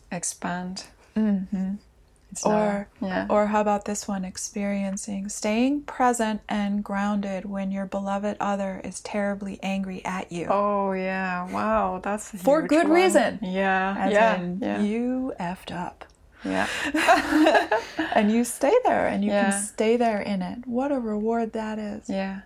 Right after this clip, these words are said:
Speaker 1: This is just because I'm, I'm seeing, like, this, there's a tendency to go really big, like, "Let's travel around the world." That's very
Speaker 2: Yeah,
Speaker 1: courageous.
Speaker 2: yeah, yeah, yeah.
Speaker 1: Even when that actually is not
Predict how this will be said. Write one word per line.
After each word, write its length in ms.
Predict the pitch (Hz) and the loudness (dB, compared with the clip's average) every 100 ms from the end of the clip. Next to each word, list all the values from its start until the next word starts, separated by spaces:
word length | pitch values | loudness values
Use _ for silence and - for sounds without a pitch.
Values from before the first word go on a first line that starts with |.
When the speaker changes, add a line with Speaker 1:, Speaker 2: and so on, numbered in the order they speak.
| _ _ - - | _ _ -18 -4
Speaker 1:
This 140 | - 233 | 2 4
is 140 | 226 - | 4 4
just 200 | 214 - | 2 2
because 340 | 208 208 196 | 2 2 4
I'm, 200 | - 190 | 4 4
I'm 140 | 185 196 | 2 2
seeing, 360 | - 208 196 | 0 2 2
like, 300 | 190 185 185 | 2 2 2
this, 180 | 190 190 | -2 -2
there's 340 | 214 190 185 | 0 -2 -2
a 60 | 196 | -6
tendency 600 | - 185 180 190 175 214 | -4 -2 -2 -2 -4 -6
to 140 | - | -6
go 280 | 180 185 185 | -2 0 0
really 480 | 175 185 196 190 185 - _ _ - | 2 2 4 4 0 -6 _ _ -4
big, 640 | 175 226 233 170 170 208 208 | 2 4 4 0 -4 -10 -2
like, 400 | 185 185 185 - | 2 2 2 2
"Let's 500 | 196 185 - - - - | 2 2 0 -4 -6 0
travel 380 | 202 190 190 | 2 4 2
around 320 | 185 180 190 190 | 2 4 4 4
the 80 | |
world." 380 | 185 196 190 180 | 4 6 6 4
That's 240 | 185 185 - | 2 0 0
very 240 | 175 180 | 2 2
Speaker 2:
Yeah, 180 | 175 - | 0 -2
Speaker 1:
courageous. 760 | - 214 226 202 - - - - | 0 4 6 6 2 0 0 4
Speaker 2:
yeah, 260 | - - - - | 4 4 0 4
yeah, 320 | 247 240 233 - _ _ _ _ _ _ - | 4 6 2 -4 _ _ _ _ _ _ -4
yeah. 260 | 180 180 175 208 | 2 4 6 6
Speaker 1:
Even 220 | 220 202 | 6 4
when 240 | 196 190 | 4 4
that 240 | 196 196 190 | 4 4 2
actually 520 | - 190 - 196 185 - | 0 0 0 0 0 0
is 260 | 190 185 | -2 0
not 340 | 202 190 185 | 0 0 0